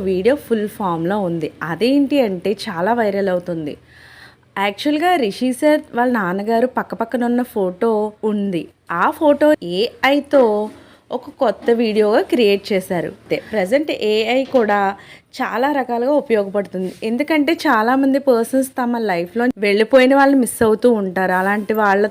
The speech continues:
గురించి ఏఐ ఒక వీడియోని తీసుకొచ్చింది. అదేంటి అంటే, ఆ, మనం ఆ చనిపోయిన వ్యక్తి పర్సన్స్‌ని ఇద్దరిని పక్క పక్కనే పెట్టి వాళ్ళతో మనం కలిసి ఉన్నట్టుగా, సరదాగా మాట్లాడుతున్నట్లుగా, షేక్ అయినట్లుగా ఇలా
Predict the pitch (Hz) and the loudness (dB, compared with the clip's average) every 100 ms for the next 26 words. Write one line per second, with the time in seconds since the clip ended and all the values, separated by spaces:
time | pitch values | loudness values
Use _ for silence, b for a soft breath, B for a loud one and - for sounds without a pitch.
0 | - - 247 254 254 - 233 214 220 B | -4 -4 -2 0 -2 -2 -6 -6 -8 B
1 | B B - 196 208 226 294 302 240 196 | B B -4 0 0 2 0 0 -2 -4
2 | 185 214 269 - 190 - 196 - 190 165 | -2 0 0 -2 -6 -8 -10 -8 -8 -8
3 | - 196 190 185 233 294 277 240 220 233 | -8 -6 -6 -6 -4 -2 0 0 2 2
4 | 214 208 B B - 277 277 - - 180 | 0 -4 B B -4 -4 -4 -20 -14 -6
5 | 165 170 220 247 - - 254 302 247 202 | -4 -2 -2 -4 -8 -8 -6 -4 -4 -6
6 | 190 240 262 220 - 233 220 180 190 220 | -2 2 2 -2 -4 -6 -2 -2 -2 -6
7 | 208 226 202 165 202 247 339 233 - 202 | -4 -4 -4 -4 -2 -2 -2 -4 -6 -10
8 | 214 220 220 226 202 - 185 185 - B | -8 -6 -6 -4 -6 -6 -10 -10 -16 B
9 | B B 214 202 214 220 269 277 277 262 | B B -2 0 0 0 -2 0 -2 0
10 | 208 214 226 214 208 202 226 247 202 190 | -2 -2 -6 -6 -6 -6 -4 -2 -2 -2
11 | 196 214 220 185 180 196 190 196 196 190 | -2 -2 -4 -4 -4 -6 -4 -6 -6 -4
12 | 202 208 226 190 208 190 185 190 185 190 | -4 -2 -2 -2 -2 -2 -2 -4 -4 -8
13 | B B B 240 | B B B 2